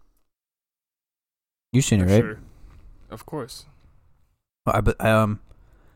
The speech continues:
Speaker 1: my wife hasn't seen it.
Speaker 2: She needs to, she needs to do something about that.
Speaker 1: I know, she said she's
Speaker 2: She's
Speaker 1: seen
Speaker 2: definitely tweaking 'cause that, that shit is, that shit is great.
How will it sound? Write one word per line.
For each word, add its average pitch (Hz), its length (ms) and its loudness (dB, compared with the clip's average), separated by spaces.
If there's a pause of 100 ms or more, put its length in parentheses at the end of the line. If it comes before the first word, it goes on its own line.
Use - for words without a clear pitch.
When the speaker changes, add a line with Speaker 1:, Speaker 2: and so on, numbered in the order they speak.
(140)
Speaker 1:
my 123 80 0
wife 107 220 4
hasn't 92 240 -6
seen 98 160 -10
it. 95 100 -10 (1400)
Speaker 2:
She 127 120 -14
needs 110 200 -12
to, 104 300 -12
she 117 140 -12
needs 113 160 -12
to 107 100 -18
do 110 80 -16
something 104 280 -18
about 90 220 -20
that. 90 200 -14 (260)
Speaker 1:
I 131 80 -2
know, 131 120 4
she 127 140 2
said 135 240 10
she's 120 220 4
Speaker 2:
She's - 40 2
Speaker 1:
seen 117 260 4
Speaker 2:
definitely 107 260 -10
tweaking 107 420 -14
'cause 104 420 -20
that, 110 280 -14
that 110 140 -2 (120)
shit 101 100 -10
is, - 260 -14
that 110 140 -14
shit - 140 -14
is 92 120 -16
great. 92 300 -16